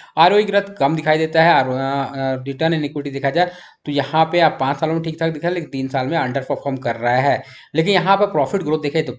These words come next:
सेवन टाइम्स आपको देखने को मिलता है और ईपीएस देखिए ज़बरदस्त सात रुपये अस्सी पैसे का। तो इस चीज़ को हम लोग क्वार्टरली में देखें तो क्या बेनिफिट क्वार्टरली, अ, रिजल्ट में देखने को मिला,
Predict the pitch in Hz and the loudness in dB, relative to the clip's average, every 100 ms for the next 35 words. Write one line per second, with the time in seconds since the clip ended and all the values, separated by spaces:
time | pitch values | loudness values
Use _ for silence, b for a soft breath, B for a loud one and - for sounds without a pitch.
0 | - 135 147 185 165 135 151 160 139 139 | -8 -6 -2 -4 -2 -2 -2 0 -2 -2
1 | 135 131 131 127 151 160 131 117 120 156 | -6 -6 -6 -4 0 2 0 -4 -8 -8
2 | 147 123 147 - 127 135 165 - 139 123 | -8 -8 -10 -8 -8 -2 -2 -2 -6 -4
3 | 139 131 151 123 190 180 143 151 170 170 | -6 -4 -4 -4 -4 -2 0 0 -2 -2
4 | - _ - 214 220 220 233 226 208 202 | -16 _ -12 -8 -6 -4 0 0 2 0
5 | 131 131 156 202 175 135 175 165 - 139 | 0 -2 -4 -4 -4 -2 -4 -6 -10 -2
6 | 135 131 123 135 165 - 131 123 131 147 | -2 0 -4 -4 -8 -4 -4 -2 -4 -6
7 | 151 - 131 127 127 127 123 123 123 _ | -8 -8 -8 -6 -4 -6 -8 -14 -16 _
8 | - 143 131 139 180 180 156 156 156 160 | -20 -10 -4 -2 -2 -2 -2 -2 -2 0